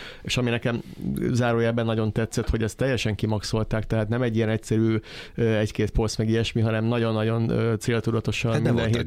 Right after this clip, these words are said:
Speaker 1: héten
Speaker 2: gamereket.
Speaker 1: gamereket, akiknek ugye, ö, túlmutatva egyébként más hasonlók, ö, ö, márkákon saját, ö, ö, hamburgereik vannak, tehát gyakorlatilag nagyon jól pozícionálták az, a hobbi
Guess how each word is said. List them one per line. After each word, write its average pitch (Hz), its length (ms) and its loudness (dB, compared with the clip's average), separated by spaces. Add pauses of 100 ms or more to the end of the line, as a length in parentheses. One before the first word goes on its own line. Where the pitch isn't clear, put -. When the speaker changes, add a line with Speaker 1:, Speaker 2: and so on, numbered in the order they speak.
Speaker 1:
héten 120 160 2
Speaker 2:
gamereket. 117 600 0
Speaker 1:
gamereket, 131 800 0
akiknek 117 380 -2
ugye, 117 460 2
ö, 120 220 0
túlmutatva 143 580 0
egyébként 113 380 0
más 117 220 0
hasonlók, 113 600 0
ö, 113 320 2 (480)
ö, 113 540 2
márkákon 117 680 0
saját, 117 520 0
ö, 120 500 2 (400)
ö, 117 460 2
hamburgereik 120 640 2
vannak, 127 380 0
tehát 110 180 -2
gyakorlatilag 117 640 0 (160)
nagyon 143 240 2
jól 123 100 2
pozícionálták 123 680 0
az, 120 160 -2
a - 160 -2 (180)
hobbi 131 380 2